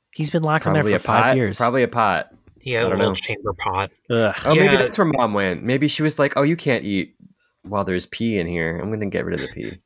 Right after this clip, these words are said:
Speaker 2: <laughs>
Speaker 1: Yeah, maybe.
Speaker 3: The thing that I was wondering throughout all of this is that, okay, she didn't want him to get locked up in prison, and so she's going to keep him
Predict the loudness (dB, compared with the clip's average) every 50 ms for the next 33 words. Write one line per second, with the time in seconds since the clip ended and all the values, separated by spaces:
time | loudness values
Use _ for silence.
0 | -20 -20 -14 -10 -8 -6 -6 -6 -8 -4 -2 -2 -2 -2 -4 -6 -4 0 0 0
1 | 0 0 0 0 0 0 -2 -2 -2 -2 -2 -2 -4 -8 _ _ _ _ -14 -8
2 | -6 -4 -4 -4 -6 -6 -8 -8 -8 -10 -12 -12 -14 _ _ _ _ _ _ _
3 | _ -10 -6 -4 -2 -2 -2 -4 -4 -6 -4 -4 -2 -2 -2 -2 -2 -2 -2 -2
4 | -4 -4 -4 -2 -2 -2 -2 -2 -4 -4 -2 0 0 0 0 0 -2 -2 -2 -4
5 | -4 -4 -2 -2 -2 -2 -2 -4 -4 -4 -4 -2 0 0 0 0 0 -2 -4 -6
6 | -6 -4 -4 -2 0 0 0 0 0 -2 -4 -8 -12 -20 -20 -20 _ -6 -4 -2
7 | 0 0 0 0 -2 -2 -2 -2 -2 0 0 0 -2 -4 -2 -2 -2 -2 -2 -2
8 | -4 -2 0 2 2 2 2 0 -2 -4 -4 -4 -4 -2 -4 -4 -4 -4 -6 -8
9 | -4 -2 -2 0 0 -2 -4 -6 -6 -8 -10 -14 _ _ _ _ _ _ -6 -4
10 | -2 2 2 2 2 2 0 -4 -2 -2 -2 -2 -2 -2 -4 -4 -4 -4 -4 -2
11 | 0 -2 -2 -2 -2 -6 -8 -8